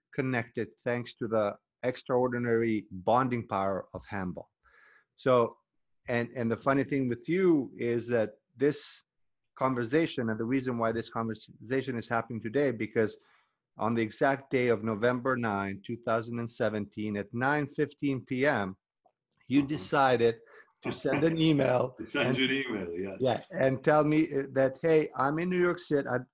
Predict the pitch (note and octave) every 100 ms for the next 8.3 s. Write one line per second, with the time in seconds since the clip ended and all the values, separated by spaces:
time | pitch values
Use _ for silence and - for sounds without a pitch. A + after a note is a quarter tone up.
0 | D3+ C3+ D3+ D#3 - C3+ A#2 A#2 _ _
1 | - A2 A#2 A2+ B2+ C3 E3 D#3+ - F3+
2 | F#3 D#3+ C3+ A#2+ - - _ _ _ _
3 | - B2+ B2+ C3 C#3 C3+ - D#3+ F3+ F3+
4 | F3 D#3+ D3+ D3 C#3+ C3+ A2+ F#2+ - -
5 | B2 A#2 - B2+ B2 B2 D3+ - D3 D3
6 | C#3 C3 B2 - C#3 B2+ B2 A#2+ A#2 C3
7 | D3 C#3+ D3+ C3+ - B2+ C3 C3 B2+ -
8 | B2+ D3 E3+